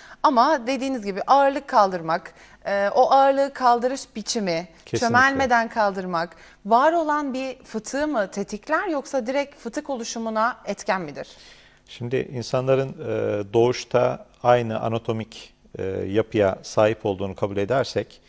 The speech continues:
Speaker 2: e, zaman içerisinde, yıllar içerisinde, e, bunun üzerine binen, e, tabii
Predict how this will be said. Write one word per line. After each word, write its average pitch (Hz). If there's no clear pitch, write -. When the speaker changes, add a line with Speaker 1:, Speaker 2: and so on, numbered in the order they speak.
Speaker 2:
e, 98
zaman 107
içerisinde, 85
yıllar 104
içerisinde, 71
e, 98
bunun 113
üzerine 117
binen, 110
e, 98
tabii 104